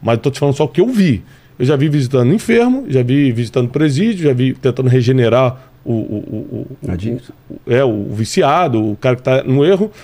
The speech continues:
Speaker 1: Eu já vi, é, orando por pessoas em estado terminal. Eu passei pela minha sogra agora com câncer em estado terminal, cara.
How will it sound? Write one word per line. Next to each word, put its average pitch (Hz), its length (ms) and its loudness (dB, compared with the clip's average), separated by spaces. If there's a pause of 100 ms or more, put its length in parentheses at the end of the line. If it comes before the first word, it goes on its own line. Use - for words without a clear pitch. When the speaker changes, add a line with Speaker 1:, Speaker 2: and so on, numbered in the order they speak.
(340)
Speaker 1:
Eu 131 140 2
já 170 140 2
vi, 135 600 0 (400)
é, 117 260 0
orando 156 320 2
por 165 140 0
pessoas 135 340 2
em 131 40 4
estado 123 320 0
terminal. 127 460 2
Eu 165 80 2
passei 127 260 -2
pela 127 140 2
minha 123 140 2
sogra 120 260 -2
agora 117 180 0
com 110 160 -10
câncer 120 240 -4
em - 20 -8
estado 110 220 -4
terminal, 117 340 -4
cara. 113 240 -6